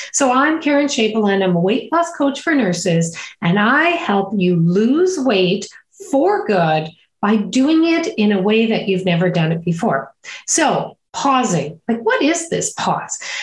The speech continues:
Well, what happens is, is so, you know, many times you're going through your day and you've got this urge to eat. You know, one of the thoughts that may pop in your head is,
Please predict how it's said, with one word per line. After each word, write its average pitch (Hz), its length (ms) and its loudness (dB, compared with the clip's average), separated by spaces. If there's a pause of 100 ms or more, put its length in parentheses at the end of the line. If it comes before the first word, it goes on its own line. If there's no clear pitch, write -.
(160)
Well, 320 280 4
what 370 120 4
happens 392 560 0
is, 226 400 2
is 226 380 0
so, 262 400 2
you 311 80 2
know, 349 80 2
many 370 280 2
times 294 320 0
you're 214 140 0
going 202 340 0
through 277 160 0
your 285 220 2
day 202 640 2 (180)
and 247 160 2
you've 262 140 0
got 254 240 -2
this 233 380 -2
urge 233 520 0
to 214 120 -2
eat. - 600 -4
You 226 120 2
know, 233 100 4
one 226 260 2
of 233 100 0
the 220 100 0
thoughts 196 380 -2
that 214 180 -4
may 196 220 -2
pop 185 260 -4
in 185 100 2
your 180 140 0
head 277 380 0
is, 202 380 0